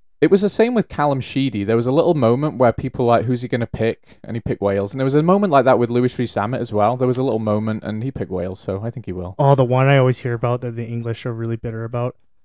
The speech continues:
Speaker 1: Yeah.
Speaker 2: is Redpath.
Speaker 1: Cameron Redpath?
Speaker 2: Yeah.
Speaker 1: Yeah.
Speaker 2: I always hear him come up in a random, like, podcast or
Speaker 1: Yeah.
Speaker 2: something, how he just, he's, like, the one that got away. I feel like
Speaker 1: <laughs>
Speaker 2: Emmanuel, if,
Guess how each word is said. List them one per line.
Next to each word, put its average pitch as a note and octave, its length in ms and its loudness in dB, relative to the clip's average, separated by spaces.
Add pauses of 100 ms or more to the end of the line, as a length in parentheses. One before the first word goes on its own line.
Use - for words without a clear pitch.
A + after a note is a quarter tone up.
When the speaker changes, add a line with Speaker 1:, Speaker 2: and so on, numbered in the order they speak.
(120)
Speaker 1:
Yeah. G2+ 180 2
Speaker 2:
is A2 60 -4
Redpath. B2+ 640 -2 (340)
Speaker 1:
Cameron A#2 280 -2
Redpath? A2+ 540 -2
Speaker 2:
Yeah. C3 320 2
Speaker 1:
Yeah. F#2+ 240 0 (580)
Speaker 2:
I C#3 160 6
always D3 280 6
hear C#3+ 160 0
him C3+ 80 -2
come C#3 200 0
up C3 220 0
in C#3+ 100 -2
a B2+ 60 -2
random, C3 320 0
like, C3 200 -6
podcast C3 800 -2
or C3+ 80 -2
Speaker 1:
Yeah. A#2 80 2
Speaker 2:
something, B2 320 0
how C3 140 -2
he C3 80 -2
just, B2 160 -10
he's, C#3+ 180 2
like, D3 120 -2
the D#3 100 2
one C#3+ 240 4
that C3+ 160 0
got C3+ 180 4
away. C3 260 2
I G#3 100 8
feel - 260 8
like F#3 220 6
Speaker 1:
<laughs> - 20 -2
Speaker 2:
Emmanuel, D3 560 4
if, C3+ 60 0